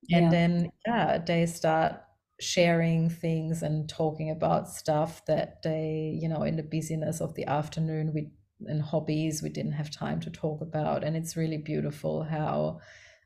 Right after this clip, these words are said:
Speaker 1: um, yeah, we all still come and do that on the <laughs> couch every single night.
Speaker 2: Do you know, um, m-, I mention this pretty much every <laughs> podcast, I think, but my husband and I do foot, foot massages as well at the end of the night.
Speaker 1: Yeah.
Speaker 2: It just, it's a way of just,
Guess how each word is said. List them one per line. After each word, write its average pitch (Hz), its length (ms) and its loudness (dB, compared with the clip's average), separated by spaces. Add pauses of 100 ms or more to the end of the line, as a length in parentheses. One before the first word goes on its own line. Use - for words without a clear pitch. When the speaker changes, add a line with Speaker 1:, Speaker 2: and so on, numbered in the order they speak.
(120)
Speaker 1:
um, 151 440 0
yeah, 185 360 0 (260)
we 165 280 0
all 165 260 4
still 160 400 2
come 160 420 0
and 160 320 -2
do 160 200 0
that 165 260 2
on 156 160 0
the 151 60 -4
<laughs> - 140 -8
couch - 680 2 (120)
every 226 300 2
single 185 500 2
night. 175 560 0 (380)
Speaker 2:
Do - 100 4
you 214 80 6
know, 220 160 12 (140)
um, 190 400 4 (220)
m-, 175 240 6
I 180 200 10 (200)
mention 170 400 8
this 156 160 4
pretty 165 200 4
much 156 220 6
every 156 160 2
<laughs> 185 120 6
podcast, - 500 6
I 294 80 10
think, 220 240 0
but 170 180 4
my 175 140 6
husband 170 260 4
and 151 100 4
I 143 120 4
do 143 140 0
foot, - 300 -8
foot - 120 0
massages 131 500 4
as 127 120 -2
well - 340 -2 (100)
at 156 160 6
the 160 80 4
end 147 140 4
of 143 40 -2
the 151 60 2
night. 139 240 6
Speaker 1:
Yeah. 214 100 10
Speaker 2:
It - 60 0
just, 165 220 0 (120)
it's 180 220 -2
a 175 60 6
way 165 320 6
of 160 100 0
just, - 340 -4